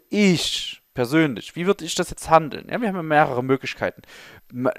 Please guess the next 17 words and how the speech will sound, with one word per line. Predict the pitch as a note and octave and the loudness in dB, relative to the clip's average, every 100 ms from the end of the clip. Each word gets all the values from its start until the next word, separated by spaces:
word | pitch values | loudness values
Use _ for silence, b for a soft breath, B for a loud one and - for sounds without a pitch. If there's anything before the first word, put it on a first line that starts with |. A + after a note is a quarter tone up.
| - | -8
natürlich | B2 B2+ - D#3 C3 | 0 2 2 -2 -4
müssen | C#3+ C#3 | -6 0
wir | B2+ | 2
auch | D#2+ - - | 2 -2 -4
immer | D3+ F#3 F#3+ | 0 4 4
eine | - A#2 B2+ - | 4 0 -4 -6
Variante | - B2+ B2+ B2 A2 | -8 -6 -4 -2 -2
nach | G2 | -2
oben | F#2+ C#3+ | -2 -2
mit | F#3 G#3 | -2 0
einplanen, | C#3 F#3+ G#3+ G#3 | 0 2 0 0
das | C#3 | -2
heißt | A#2+ B2+ - - - | -2 -2 -6 -20 -16
Keilbruch | - A#2 B2 C#3 - F3 F#3 | -2 4 6 4 -2 -4 -2
nach | C#3 - | -4 -4
oben | - A#3 A3 - | -4 -4 -6 -8
mit | C#3 G#3+ - - | 0 2 2 -6